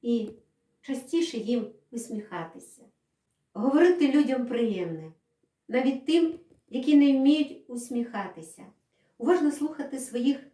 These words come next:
співрозмовників. І якщо вони раптом озвучать якусь здійснену мрію, а ми матимемо змогу її втілити, постарайтеся її не забути, подарувати їм маленьке диво.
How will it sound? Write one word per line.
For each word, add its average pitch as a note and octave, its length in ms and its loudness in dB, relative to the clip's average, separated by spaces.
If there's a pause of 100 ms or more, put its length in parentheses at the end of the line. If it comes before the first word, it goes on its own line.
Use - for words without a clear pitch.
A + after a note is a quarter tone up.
(120)
співрозмовників. G#3+ 1300 -4 (300)
І A3+ 80 -6
якщо C4+ 540 -2
вони A3+ 340 -2
раптом A#3 540 -4 (420)
озвучать B3 680 -2
якусь A#3+ 520 -2 (380)
здійснену G3 1120 -2
мрію, A#3+ 560 2 (1160)
а G3 80 -8
ми A3+ 120 2
матимемо G#3+ 540 -2
змогу G#3+ 380 -4
її G3 300 -10
втілити, B3+ 480 -6
постарайтеся A#3 800 -6
її A3 220 -4
не G3+ 120 -6
забути, G3+ 440 -8
подарувати A#3+ 600 -4
їм C4+ 240 0 (240)
маленьке B3+ 440 0
диво. A3 340 -4